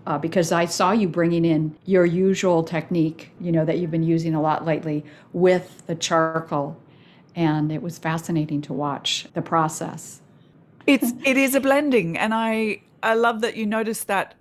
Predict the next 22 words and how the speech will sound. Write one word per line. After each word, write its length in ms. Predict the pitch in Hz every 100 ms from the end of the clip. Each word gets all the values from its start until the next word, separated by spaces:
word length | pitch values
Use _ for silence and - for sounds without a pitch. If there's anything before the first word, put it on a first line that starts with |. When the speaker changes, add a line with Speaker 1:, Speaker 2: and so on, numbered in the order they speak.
| -
Speaker 2:
'cause 200 | 254 208 - - - - _
I 160 | 233 254
do 240 | 247 233
a 40 |
lot 440 | 202 190 202 214 -
of 100 | 208
script 360 | - - 208 214
writing 600 | 202 185 180 175 160 - _
onto 360 | 196 190 180 190
my 120 | 165
canvas, 500 | - 220 208 165 -
but 140 | 190
I 80 | 202
use 500 | 202 196 220 208 -
different 380 | - 202 214 -
materials, 560 | 175 - 233 202 165 190
not 180 | 165
charcoal, 560 | - 196 185 175 143 - _ -
because 480 | 185 - 208 180
charcoal's 520 | - 190 175 180 170 -
too 160 | 175
movable. 480 | 175 170 160 139